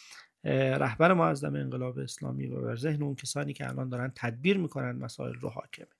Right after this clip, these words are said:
لذا یه موضوع دیگری که حتماً باید بهش توجه بشه اینه که اینکه مباحثه‌ای باشه، اینکه گفتگویی در بگیره، اینا نه فقط اشکال نداره بلکه برای کشور لازمه.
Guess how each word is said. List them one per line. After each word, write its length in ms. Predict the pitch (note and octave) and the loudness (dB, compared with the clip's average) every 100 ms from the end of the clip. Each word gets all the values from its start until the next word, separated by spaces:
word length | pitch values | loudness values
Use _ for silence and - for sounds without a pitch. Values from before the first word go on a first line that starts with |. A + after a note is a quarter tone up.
| - F3 | -6 2
لذا 240 | E3+ B3+ | 12 12
یه 120 | B3+ | 12
موضوع 460 | C4+ A3+ G3 B3 C4+ - | 6 6 4 4 4 4
دیگری 380 | F3 F3 A#3 A#3 | 6 8 8 8
که 120 | F#3+ | 4
حتماً 420 | D3+ C#3+ - A3 | 4 2 6 6
باید 320 | A3+ G3 D#3+ | 10 8 8
بهش 160 | D3 C3+ | 4 2
توجه 520 | C#3 C#3+ C3+ C#3+ A#2+ C#3 | 2 0 0 -2 -4 -2
بشه 420 | - E3 F#3+ G3+ - - - _ | -2 4 4 2 -4 -18 -20 _
اینه 260 | - A#3 C4+ | 0 2 2
که 260 | - D4+ - | 2 0 2
اینکه 200 | A3+ C4 | 0 4
مباحثه‌ای 880 | G#3+ D3 C3+ B2+ B2+ - C4 C4+ | 6 6 4 2 4 4 4 2
باشه، 500 | G3 F#3 - D#3+ C3+ - | 2 0 0 0 -4 -4
اینکه 560 | D#3+ F3 - F3 E3 - - | -4 -4 -4 -6 -8 -10 4
گفتگویی 760 | C#3+ - - C3 F3 A#3 G#3 | 4 4 2 6 8 10 8
در 240 | E3 D3+ C3+ | 8 8 6
بگیره، 420 | C3+ A#2+ B2 D3 | 0 0 4 4
اینا 220 | D3+ D#3+ | 6 2
نه 160 | D#3 D#3 | 2 2
فقط 280 | F#3 F3+ | 4 4
اشکال 420 | F3 - F3+ E3 E3+ | 4 2 0 0 0
نداره 300 | D#3+ E3 E3+ | 0 -2 0
بلکه 320 | C3 B2+ C#3+ | -2 -2 -2
برای 160 | C3 | -4
کشور 320 | B2+ A#2+ C#3+ C3 | -4 -6 -4 -4
لازمه. 680 | B2+ B2 A#2+ B2 E3+ F#3 | -2 -2 -2 0 2 2